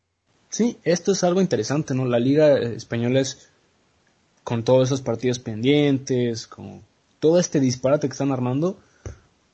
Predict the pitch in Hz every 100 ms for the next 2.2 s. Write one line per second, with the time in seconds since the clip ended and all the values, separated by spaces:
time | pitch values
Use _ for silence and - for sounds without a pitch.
0 | _ _ 107 147 196 226 202 202 220 220
1 | 220 190 185 190 - 190 190 - 156 170
2 | - 139